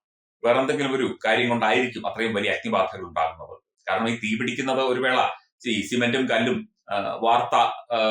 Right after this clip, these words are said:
മറ്റേ കോൺക്രീറ്റും ഒക്കെയാണ് തീ പിടിക്കുന്നത്, ഓടും ഒക്കെയാണ് തീ പിടിക്കുന്നത്.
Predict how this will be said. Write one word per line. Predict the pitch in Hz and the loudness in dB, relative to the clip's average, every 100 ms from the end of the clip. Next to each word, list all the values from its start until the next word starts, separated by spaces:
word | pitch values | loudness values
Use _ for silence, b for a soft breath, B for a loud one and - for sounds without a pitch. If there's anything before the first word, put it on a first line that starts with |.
| 101 - - | 0 -2 -4
മറ്റേ | 110 101 | -2 0
കോൺക്രീറ്റും | 113 120 127 123 131 110 | 2 2 0 0 -2 -2
ഒക്കെയാണ് | 113 110 98 | 0 0 -2
തീ | 95 | -6
പിടിക്കുന്നത്, | 95 - - 80 | -12 -14 -12 -10
ഓടും | 95 113 113 - - | -4 0 0 -2 -12
ഒക്കെയാണ് | - 113 101 | -6 -4 -4
തീ | 92 90 | -6 -14
പിടിക്കുന്നത്. | - - _ _ | -16 -18 _ _